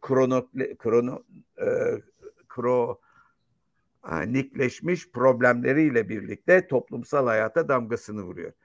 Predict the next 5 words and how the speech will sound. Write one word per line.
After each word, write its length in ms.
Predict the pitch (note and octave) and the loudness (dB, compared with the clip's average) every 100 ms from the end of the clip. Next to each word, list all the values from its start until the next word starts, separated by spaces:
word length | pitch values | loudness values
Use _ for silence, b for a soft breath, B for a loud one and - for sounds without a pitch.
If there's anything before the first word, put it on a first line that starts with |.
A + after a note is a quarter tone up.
| _ - | _ 2
Ve, 280 | B2+ C3 - | 4 4 2
e, 220 | - A#2 - | 0 0 0
ülke 640 | C3 A#2+ - D#3+ F3 F3 _ _ | -2 -6 4 8 8 4 _ _
demokrasiden 840 | B2 B2+ B2+ B2 - A#2 C#3 C3 - | -2 0 -2 -6 -8 0 0 0 -4
uzaklaşabiliyorlar. 1080 | A#2+ A#2 - G#2+ - G2 G2+ F#2+ - - | -6 -4 -4 -8 -6 -8 -8 -10 -12 -16